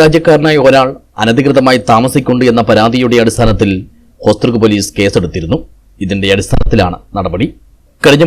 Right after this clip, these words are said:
മൂന്ന് മാസക്കാലമായി തേപ്പ് ജോലി ചെയ്തു വരികയായിരുന്നു അതിയാർ റഹ്മാൻ. ഇയാളുടെ കൈവശമുണ്ടായിരുന്ന തിരിച്ചറിയൽ കാർഡിൽ സാബിർ ഷെയ്ഖിൻ ആദിയ എന്ന പേരാണ് ഉണ്ടായിരുന്നത്.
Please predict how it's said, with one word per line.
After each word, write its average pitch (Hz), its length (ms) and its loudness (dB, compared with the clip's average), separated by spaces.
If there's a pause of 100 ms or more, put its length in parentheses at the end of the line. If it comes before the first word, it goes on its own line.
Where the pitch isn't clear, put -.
മൂന്ന് 175 160 2
മാസക്കാലമായി 156 680 2 (140)
തേപ്പ് 127 260 2
ജോലി 139 240 2
ചെയ്തു 127 240 0
വരികയായിരുന്നു 101 680 0 (520)
അതിയാർ 107 320 -2
റഹ്മാൻ. 90 300 -4 (320)
ഇയാളുടെ 107 360 2
കൈവശമുണ്ടായിരുന്ന 110 680 2 (100)
തിരിച്ചറിയൽ 113 500 0
കാർഡിൽ 104 320 0 (100)
സാബിർ 113 420 0
ഷെയ്ഖിൻ 110 400 2
ആദിയ 110 300 2 (100)
എന്ന 104 200 -2
പേരാണ് 95 500 0
ഉണ്ടായിരുന്നത്. 92 540 -2